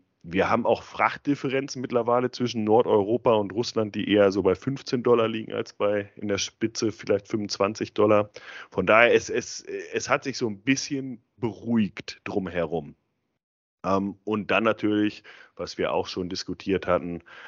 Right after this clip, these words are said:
das weltweite Wirtschaftsklima hat sich w-, wesentlich verschlechtert seitdem. Die Nachfrage hat sich auch verändert, ähm, dass sie einfach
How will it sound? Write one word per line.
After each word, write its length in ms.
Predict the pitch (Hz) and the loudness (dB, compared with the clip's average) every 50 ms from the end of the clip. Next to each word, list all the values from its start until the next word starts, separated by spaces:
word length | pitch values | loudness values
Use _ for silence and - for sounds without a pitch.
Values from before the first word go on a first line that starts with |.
| - - - - - - | -20 -20 -20 -20 -14 -6
das 200 | - 78 - - | -6 -6 -2 4
weltweite 460 | 92 92 92 87 95 92 90 85 82 | 4 4 4 6 4 4 4 2 2
Wirtschaftsklima 760 | 85 95 92 - - 90 - - - - - 92 92 92 85 82 | 2 2 2 4 2 0 0 0 -8 -8 -6 -4 -2 -2 0 0
hat 160 | 85 82 - | -2 -2 -2
sich 380 | 92 85 78 - 90 78 62 | -4 -4 -4 -4 -10 -12 -8
w-, 140 | 62 90 92 87 | -4 -4 -4 -2
wesentlich 460 | 87 101 104 107 98 101 95 92 - | 2 4 4 4 4 2 -2 -4 0
verschlechtert 800 | - 117 113 - - - 98 95 - - - 95 87 85 - | 2 2 2 2 2 2 2 2 2 2 2 2 2 4 4
seitdem. 520 | 98 90 87 87 - 90 85 87 87 87 82 | 4 4 4 4 2 0 -2 0 -2 -2 -4
Die 140 | 85 87 85 | -6 -4 -2
Nachfrage 720 | 87 87 90 92 - - - - 92 85 87 87 80 80 | 2 2 2 2 0 -2 0 2 2 2 2 0 -4 -6
hat 280 | - - 90 87 - - | -6 -6 -6 -6 -6 -6
sich 240 | - 87 - - | -10 -10 -10 -8
auch 300 | - 82 85 82 - - _ _ _ | -6 -4 -4 -6 -6 -12 _ _ _
verändert, 880 | - - - 87 82 - 78 87 87 85 85 80 76 - - - - _ _ _ _ _ _ - | -16 -6 -4 -4 -4 -4 -4 -8 -6 -4 -2 -2 -2 -4 -6 -14 -16 _ _ _ _ _ _ -8
ähm, 320 | 82 80 78 80 80 80 76 | -6 -6 -6 -6 -8 -8 -2
dass 180 | - 85 80 | -2 -2 0
sie 140 | - 92 80 | 0 0 0
einfach 400 | 78 85 82 - 82 78 - | 0 0 0 0 -2 -4 -4